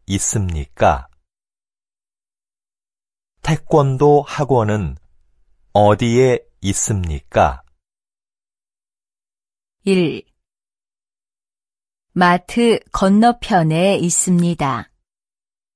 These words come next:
Speaker 2: 마트 건너편에 있습니다. 이. 고용센터 아래층에 있습니다.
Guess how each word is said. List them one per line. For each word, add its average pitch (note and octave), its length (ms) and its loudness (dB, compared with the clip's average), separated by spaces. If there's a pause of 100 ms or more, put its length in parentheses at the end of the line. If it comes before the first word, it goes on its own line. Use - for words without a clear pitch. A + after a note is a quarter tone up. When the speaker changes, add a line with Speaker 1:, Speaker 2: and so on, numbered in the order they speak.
(1200)
Speaker 2:
마트 F#3 680 0 (140)
건너편에 G3 1040 2
있습니다. E3+ 960 -2 (1800)
이. F#3 400 -2 (1900)
고용센터 G#3+ 1160 2 (200)
아래층에 G#3+ 880 2
있습니다. E3+ 960 -2